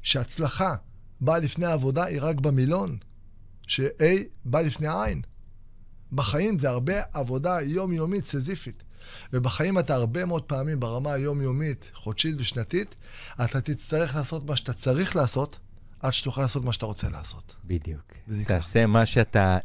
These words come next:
Speaker 2: צריך לעשות כמה שיותר מהר,
Speaker 1: כן.
Speaker 2: בכדי שתוכל לעשות מה
Speaker 1: מה
Speaker 2: שאתה אוהב
Speaker 1: מה
Speaker 2: לעשות.
Speaker 1: שאתה אוהב לעשות ורוצה
Speaker 2: בדיוק,
Speaker 1: לעשות.
Speaker 2: נכון.
Speaker 1: וזה יכול לקחת גם, חבר'ה,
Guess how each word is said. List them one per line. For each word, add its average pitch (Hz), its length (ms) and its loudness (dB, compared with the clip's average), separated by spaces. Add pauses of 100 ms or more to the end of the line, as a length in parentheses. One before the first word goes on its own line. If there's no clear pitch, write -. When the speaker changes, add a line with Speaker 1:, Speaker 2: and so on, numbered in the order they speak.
(120)
Speaker 2:
צריך 110 360 4
לעשות 120 360 6
כמה 120 260 6
שיותר 117 440 6
מהר, 120 320 6
Speaker 1:
כן. 135 60 2
Speaker 2:
בכדי 117 320 4
שתוכל 127 420 4
לעשות 127 340 4
מה 120 80 -6
Speaker 1:
מה 120 120 0
Speaker 2:
שאתה 113 180 -2
אוהב 104 340 0
Speaker 1:
מה 92 80 -2
Speaker 2:
לעשות. 92 260 -4
Speaker 1:
שאתה - 160 0
אוהב 120 180 -4
לעשות 104 260 -8
ורוצה 104 160 -8
Speaker 2:
בדיוק, 101 180 -2
Speaker 1:
לעשות. 101 240 -10
Speaker 2:
נכון. 90 320 -6
Speaker 1:
וזה 139 160 2
יכול 170 240 2
לקחת 175 360 0
גם, 135 260 -2
חבר'ה, 151 360 -2